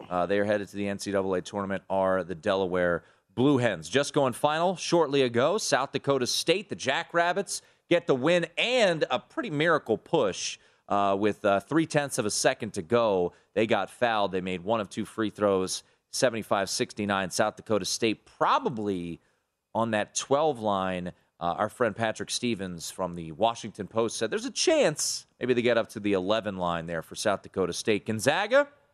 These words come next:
they get the win and a miracle cover. Uh, late foul, and, uh, that would be a, uh, she got, even though, by the way, we, we do need to clarify,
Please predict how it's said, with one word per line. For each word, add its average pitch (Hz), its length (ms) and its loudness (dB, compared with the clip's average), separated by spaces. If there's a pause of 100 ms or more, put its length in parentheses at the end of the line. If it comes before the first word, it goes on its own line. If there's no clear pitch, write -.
(400)
they 123 100 0
get 139 160 2
the 127 80 0
win 139 340 0
and 135 280 -2
a 101 40 -2
miracle 101 580 -2
cover. 82 400 -4 (340)
Uh, 87 180 0
late 113 320 -2
foul, 104 540 0 (220)
and, 95 320 -2
uh, 87 240 0 (720)
that 117 60 -2
would 113 100 0
be 107 160 0
a, 95 220 2
uh, 87 220 0 (1400)
she 151 80 -2
got, 101 240 2
even 226 180 4
though, 190 120 2
by 233 160 0
the 240 100 2
way, 123 260 2
we, 123 180 -10
we 131 160 -8
do 196 120 -8
need 175 120 -6
to 110 60 -6
clarify, 95 500 0